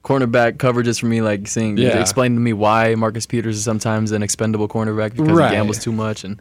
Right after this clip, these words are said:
Speaker 2: Yeah. So
Speaker 1: and then now, yeah.
Speaker 2: we, we, we, we talked about it a little bit, but now it makes a lot more sense why they were,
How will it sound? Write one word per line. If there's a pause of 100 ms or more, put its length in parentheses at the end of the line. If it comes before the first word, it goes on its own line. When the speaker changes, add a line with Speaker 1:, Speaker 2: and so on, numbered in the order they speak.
(140)
Speaker 2:
Yeah. (480)
So
Speaker 1:
and
then
now,
yeah.
Speaker 2:
we,
we,
we,
we
talked
about
it
a
little
bit,
but
now
it
makes
a
lot
more
sense
why
they
were,